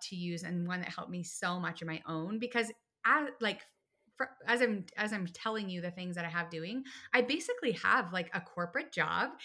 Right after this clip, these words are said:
and these other things that I do, right? Um, now, there was a time where I had my job and the business that I was running, and there was no time for anything else. There was, like, no time. There was barely time for me to come home, put my kids to bed, and get back to work.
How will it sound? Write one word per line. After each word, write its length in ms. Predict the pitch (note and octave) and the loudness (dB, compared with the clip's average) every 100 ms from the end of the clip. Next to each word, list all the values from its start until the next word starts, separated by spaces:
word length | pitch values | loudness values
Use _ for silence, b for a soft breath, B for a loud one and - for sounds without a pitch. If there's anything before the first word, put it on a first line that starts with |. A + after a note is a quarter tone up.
| B B - | B B -6
and 500 | F#3+ E3+ E3 B3 C4+ | 0 4 4 4 0
these 220 | G3 F#3+ - | -2 -2 0
other 320 | E3 F3+ G3 | 2 2 -2
things 360 | F#3+ E3 E3 E3 | -4 -4 -4 -2
that 100 | E3 | 0
I 120 | E3 | 0
do, 260 | A#3+ F3+ D#3+ | 0 0 2
right? 280 | D#3 G3 - b b - | 2 0 -4 b b -6
Um, 360 | A3+ G#3+ F3+ E3+ - - | 2 4 4 0 -4 0
now, 380 | G#3+ G3 F#3 F3 | 4 4 4 0
there 140 | F3 G3+ | 0 0
was 140 | G3 | 0
a 40 | F#3 | -6
time 460 | - A#3+ C#4+ A3+ | 0 2 4 2
where 260 | G3 F#3 F3 | 2 2 4
I 120 | F#3 | 2
had 320 | F3+ G3+ G3 | 2 4 2
my 120 | F3+ E3+ | 2 -2
job 420 | F3+ G3+ E3 F3+ - | 0 2 2 0 -4
and 200 | F3+ E3+ | -4 -4
the 80 | E3+ | -4
business 320 | E3+ F3+ G#3 F3+ | -2 -4 -4 -6
that 120 | F3 | -2
I 20 | |
was 140 | E3 | -2
running, 260 | E3 D#3+ E3 | -2 -4 -4
and 140 | F3+ F#3 | -2 0
there 100 | B3 | 2
was 160 | A#3+ | 0
no 380 | F3+ F3 E3 E3+ | 0 0 0 -2
time 480 | F3+ D#3+ D#3+ - - _ | 0 0 0 -2 -16 _
for 160 | E3+ | -4
anything 340 | D#3 D#3 D#3 D#3+ | -2 -4 -6 -10
else. 280 | - - - b b b | -12 -14 -20 b b b
There 120 | G#3+ | 6
was, 100 | B3 | 8
like, 180 | A#3+ G#3+ | 8 2
no 240 | F3+ F3+ | -2 -2
time. 400 | F#3 G#3 F3+ F3+ F3+ b | -2 2 2 2 -6 b
There 120 | C4 | 2
was 100 | C#4+ | 2
barely 320 | F#3 G3 G3+ | 2 0 0
time 240 | G#3 F#3+ F3+ | 0 0 0
for 80 | F3+ | -2
me 80 | |
to 80 | E3+ | -6
come 180 | E3 F#3 | -4 -4
home, 280 | F3+ F3+ F3 | -2 -2 -4
put 120 | F3+ | -6
my 80 | E3 | -8
kids 220 | F3 F3 | -6 -6
to 80 | F#3+ | -2
bed, 220 | G#3+ A3+ | -2 -2
and 120 | F3+ F3 | -2 -4
get 100 | E3 | -2
back 200 | D#3 - | -4 -4
to 100 | E3 | -10
work. 220 | - | -10